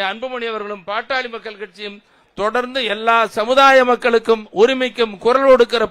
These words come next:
போராட்ட இயக்கம் என்பதை நீங்கள் மறந்துவிடக் கூடாது. ஏதோ போராட்டம் நடத்துங்கிறது இல்ல. நாலு பேர் கூடலாம், கலையெல்லாம், ஒரு கூட்டம் நடத்தலாம், போராட்டம் நடத்தலாம், போயிடலாம். ஆனா உண்மை என்ன? எல்லாருக்கும் எல்லாமும் கிடைக்க வேண்டும்,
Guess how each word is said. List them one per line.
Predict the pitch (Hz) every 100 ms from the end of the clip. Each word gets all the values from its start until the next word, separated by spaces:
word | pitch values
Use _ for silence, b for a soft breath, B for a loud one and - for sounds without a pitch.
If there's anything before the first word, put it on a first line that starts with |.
| 214
போராட்ட | 240 294 294 240 247 233
இயக்கம் | 226 220 214
என்பதை | 208 208 202 196 _ _ 185
நீங்கள் | 196 175
மறந்துவிடக் | 185 185 180 156 143
கூடாது. | - _ _ _ _ _ _ _ _ _ _ 180 185
ஏதோ | 240 254
போராட்டம் | 240 254 254 247
நடத்துங்கிறது | 226 226 226 202 202 196
இல்ல. | 175 - _ _ _ _ _
நாலு | 147 190 185
பேர் | 240 233
கூடலாம், | 233 226 233 233
கலையெல்லாம், | 220 220 220 226
ஒரு | 214 240
கூட்டம் | 226 226
நடத்தலாம், | 214 214 214 226 220 _ _ _ -
போராட்டம் | 233 240 233 214
நடத்தலாம், | 208 220 220 208
போயிடலாம். | 262 240 196 - _ _ _ _
ஆனா | 180 202 226
உண்மை | 294 294 262
என்ன? | 226 196 - - _ _ _ _ _ _ - 160
எல்லாருக்கும் | 208 226 233 226 233 190
எல்லாமும் | 196 202 196 185 170
கிடைக்க | 180 175 185
வேண்டும், | 165 151 160